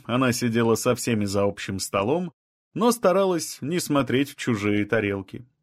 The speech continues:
Она могла бы есть отдельно от других, но Лурд была свободна только в это время, а Мэри хотелось с ней поговорить. Ее очень интересовали неандертальские познания в генетике,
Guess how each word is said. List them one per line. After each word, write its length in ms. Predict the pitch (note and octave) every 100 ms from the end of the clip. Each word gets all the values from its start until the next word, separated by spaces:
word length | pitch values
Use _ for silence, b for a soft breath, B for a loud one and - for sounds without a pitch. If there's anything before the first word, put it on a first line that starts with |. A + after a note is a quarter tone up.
| _ _ _ _ _ -
Она 200 | B2+ D3
могла 340 | C#3+ C3 C#3
бы 100 | B2+
есть 380 | B2+ C3 B2+ -
отдельно 580 | A#2+ A2+ A2+ C#3+ C3 B2
от 80 | G#2+
других, 600 | A2+ G#2+ G#2+ G#2+ - -
но 240 | G#2+ G2+ G2
Лурд 300 | D#3 F3+ A#2+
была 300 | A#2 C3+ C3
свободна 640 | - A#2 B2 E3+ C#3 A#2+
только 440 | B2 C3 A#2+ A#2+
в 140 | G#2+ B2
это 260 | C3 G#2
время, 480 | G2 C#3 F#3 D3 B2 b b b
а 100 | A2
Мэри 220 | C3 C#3+
хотелось 560 | A#2 A2+ - D3+ A#2+ -
с 60 | A2+
ней 180 | A#2+
поговорить. 720 | A#2+ A2 G2+ G2 F#2+ F#2+ - _ _ _ _ _
Ее 500 | A2 C3+ G3+ B3 A3 B2
очень 400 | C#3 G3 - D#3+
интересовали 680 | C3+ B2 C3+ - C3+ E3 D3+
неандертальские 880 | C3 B2+ A#2+ B2+ C#3+ C#3+ C3 - A#2+
познания 560 | A#2+ A2+ A#2+ C3+ A#2 G2+
в 40 |
генетике, 680 | G#2+ A#2+ C#3+ B2 A#2 A#2+ G#2